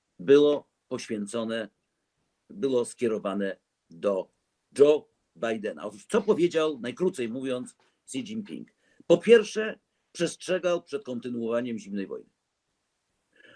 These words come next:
Po drugie, okazał się gwałtownym zwolennikiem, e, świata wielobiegunowego, multilateralnego, niezbudowanej na tej osi, o której wspominałem wcześniej, osi konfliktu Stany Zjednoczone, e, Chiny,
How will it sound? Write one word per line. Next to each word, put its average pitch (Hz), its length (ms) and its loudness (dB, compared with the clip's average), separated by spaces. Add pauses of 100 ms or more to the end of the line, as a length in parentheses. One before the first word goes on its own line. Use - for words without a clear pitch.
(120)
Po 185 120 8
drugie, 196 480 4 (340)
okazał 165 420 4
się 151 140 -6
gwałtownym 165 640 2
zwolennikiem, 156 720 -6 (420)
e, 127 400 -2
świata 170 460 -2 (200)
wielobiegunowego, 165 1200 0
multilateralnego, 139 1300 -4 (200)
niezbudowanej 160 840 -2 (300)
na 135 120 -4
tej 151 180 -4
osi, 156 260 -2
o 143 40 2
której 147 200 -6
wspominałem 151 520 -2
wcześniej, 151 360 -6
osi 151 260 -8
konfliktu 147 420 -6
Stany 143 240 -2
Zjednoczone, 135 540 -2 (420)
e, 123 120 -2
Chiny, 151 400 0